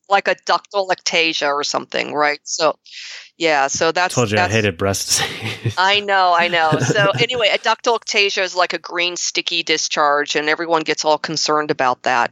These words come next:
Speaker 1: But, um, that's actually a benign finding as well, and you can actually have that more in the menopausal female. The other thing that you can have, too, is you can have galactorrhea from the breast, right?
Speaker 2: That's a good point. Yep.
Speaker 1: Galactorrhea, I don't know if, eh,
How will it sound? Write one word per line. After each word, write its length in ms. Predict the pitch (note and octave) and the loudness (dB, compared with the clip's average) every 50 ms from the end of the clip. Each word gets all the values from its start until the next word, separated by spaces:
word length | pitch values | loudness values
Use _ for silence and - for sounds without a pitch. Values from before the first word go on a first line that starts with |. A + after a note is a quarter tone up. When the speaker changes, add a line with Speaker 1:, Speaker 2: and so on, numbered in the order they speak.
| _ - | _ -2
Speaker 1:
But, 200 | D#3 C#3+ C3 - - - - - - - | -2 -2 -2 -4 -8 -14 -14 -10 -4 -2
um, 160 | E3+ D#3 D3+ | 0 0 2
that's 200 | D#3+ D#3 D3+ - | 2 0 0 0
actually 320 | C#3+ C#3+ - - - D3 D3 | -2 -2 -2 0 0 0 0
a 40 | |
benign 420 | D3 - D3 D3 D3+ D3+ D3+ D3+ D3 | 0 0 -2 0 0 0 0 0 -2
finding 480 | - - C#3+ D3 C#3+ D3 D3+ D3 D3 | -4 -4 -4 -2 -2 -2 0 0 2
as 160 | D3 C#3+ - - | 2 2 2 2
well, 220 | D#3 D3+ D3+ D#3 | 2 4 4 4
and 120 | D3+ D#3+ | 2 2
you 60 | F3+ - | 0 0
can 140 | - F#3+ | 0 0
actually 320 | E3 E3 E3+ - - D#3+ D#3 | 0 0 2 2 2 0 0
have 240 | D3+ E3 D#3 E3 - | 0 0 0 0 0
that 180 | E3 D3 - | 0 -2 -2
more 180 | - E3 D#3 D3+ | -2 -2 0 0
in 60 | D#3 | 0
the 80 | D3+ D3 | 0 -2
menopausal 680 | D3 D3 C#3+ D3 - - C#3+ C#3 C#3+ C#3+ - C#3+ C#3 | -2 -2 -2 -2 -2 0 0 2 2 2 0 -2 -2
female. 540 | - - E3 D#3+ D#3 D#3 D3 C#3 C#3 C#3+ - - - - - - - | -2 0 0 0 2 2 2 2 0 0 -2 -6 -8 -8 -6 -4 -4
The 140 | F#3+ - - | -4 -2 0
other 300 | - G3+ A#3 B3+ C4 C4 | 0 0 2 2 0 -2
thing 340 | - - - A3 G#3 G3+ G3 | -2 -2 0 0 0 0 0
that 240 | F#3+ F#3 F#3 - - | 0 0 0 0 -2
you 80 | F#3+ | -2
can 200 | - - G3 E3+ | -2 -4 -4 -4
have, 380 | E3 D#3+ F3 E3+ D#3+ D3+ C#3+ - | -2 -2 0 0 0 0 -2 -2
too, 440 | - - - - D4 C4 A3+ G3+ F3+ | -2 0 0 2 2 4 4 4 4
is 180 | E3+ E3 D#3+ - | 4 2 2 0
you 80 | F3 E3+ | -2 -2
can 140 | - F#3 E3+ | -2 -2 -2
have 240 | E3 F3 D#3+ - | 0 -2 -2 -2
galactorrhea 720 | - - D#3+ D#3+ D3 D3 - - D#3 E3+ A#3+ C#4+ C#4+ A3+ E3 | -2 0 0 0 0 0 -2 -4 -2 0 0 2 2 0 0
from 240 | - - E3 D3+ D3 | -2 -4 -6 -4 -4
the 100 | D3+ - | -4 -4
breast, 520 | - C#3 - D2+ D2 - - - - - _ _ - | 0 0 0 0 0 -2 -4 -6 -6 -8 _ _ -2
right? 220 | - D#3+ D#3+ E3 D#3+ | 0 2 2 2 2
Speaker 2:
That's 180 | A#2 A2+ - | 2 0 0
a 40 | A#2+ | 0
good 200 | G2+ A#2+ A2+ - | 0 0 0 0
point. 320 | - A2+ G2+ G2 A#2 - | 0 0 2 2 2 0
Yep. 300 | A2 G#2+ G#2+ A2+ - _ | 0 0 0 0 0 _
Speaker 1:
Galactorrhea, 640 | - G#3 G3+ G3+ G#3 G3+ - - G#3 G#3+ A3+ A3+ A3+ | 0 2 4 4 2 2 0 0 0 2 4 4 4
I 140 | A3 G#3 G#3 | 4 2 2
don't 140 | G#3 G3+ F#3+ | 0 0 0
know 160 | G#3 G#3 G#3 | 2 2 2
if, 100 | G3 - - | 2 0 -2
eh, 160 | G#2 G3+ G3+ | -2 0 0